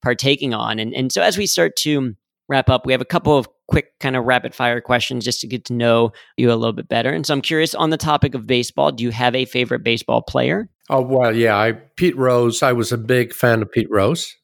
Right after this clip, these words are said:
Speaker 2: for his baseball skills, the way he played, his attitude. Obviously, he made a huge mistake, and unfortunately, it's probably gonna cost him to not be in the Hall of Fame ever, which is unfortunate because I think he's, he is by far the best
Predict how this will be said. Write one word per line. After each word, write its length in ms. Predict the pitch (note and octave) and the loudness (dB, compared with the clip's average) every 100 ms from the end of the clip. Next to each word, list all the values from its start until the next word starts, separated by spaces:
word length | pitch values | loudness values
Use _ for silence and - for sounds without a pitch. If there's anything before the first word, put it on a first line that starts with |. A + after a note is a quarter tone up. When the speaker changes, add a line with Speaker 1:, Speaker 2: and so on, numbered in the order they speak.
| - | 0
Speaker 2:
for 160 | A#2 G#2 | 2 4
his 240 | A#2 - | 4 2
baseball 440 | - B2+ B2+ - | 0 0 2 -2
skills, 540 | A#2+ - A#2+ B2 D3 C3 | -4 0 2 2 0 -2
the 100 | A2+ | -2
way 280 | A2+ A#2+ A2+ | 2 2 2
he 180 | B2+ | -2
played, 400 | - A#2 A#2 A#2+ | -4 0 2 2
his 240 | - A#2+ - B2 | 0 -6 -6 0
attitude. 580 | A2+ A#2 - C3 C3+ - - - - - - | 0 0 2 2 2 -10 -20 -20 -20 -20 -4
Obviously, 460 | B2 A#2+ A2+ A#2 | 2 2 2 0
he 60 | A#2 | 0
made 280 | A2 A2+ G#2+ | 4 4 4
a 80 | G2 | 0
huge 400 | - B2 A#2 B2 | 2 2 2 -2
mistake, 500 | A2 - A#2+ B2 A2 | -4 0 2 2 0
and 120 | A2 | -4
unfortunately, 800 | G2+ - A#2+ A#2 B2 G#2+ A2 G#2+ | -4 2 2 2 -2 -2 -2 -4
it's 120 | - | -6
probably 240 | - B2+ | 0 0
gonna 160 | A2+ G#2+ | 2 -2
cost 420 | - G#2+ A2 - | 0 2 2 -2
him 260 | A2+ G2+ G2+ _ | -4 -6 -10 _
to 240 | G#2 G2+ | 0 0
not 280 | G#2 A2 G#2+ | 0 -2 0
be 100 | A2+ | 0
in 80 | G#2+ | 0
the 80 | G#2+ | 0
Hall 220 | A#2+ G#2 | 2 2
of 80 | - | 2
Fame 240 | A2 G#2+ | 0 2
ever, 340 | G#2 A2 A#2+ A#2 | 2 0 -2 -4
which 180 | A2 - | -8 -2
is 80 | A2+ | 0
unfortunate 680 | A2 - B2 B2+ D3 E3 - _ | -2 0 0 2 0 0 -2 _
because 340 | A#2+ A2+ A2+ A#2 | -4 -2 0 0
I 120 | A2+ | 0
think 200 | B2 A2 | 0 0
he's, 260 | A2+ - - - - - | 0 -2 -6 -14 -20 -20
he 240 | _ C#3 C#3 | _ 2 4
is 180 | B2+ A2+ | 2 0
by 260 | A#2 A#2 | 0 0
far 320 | - B2 A#2+ | 0 0 2
the 120 | A2+ G#2+ | 2 0
best 540 | A2+ A2+ - - | 2 2 2 -6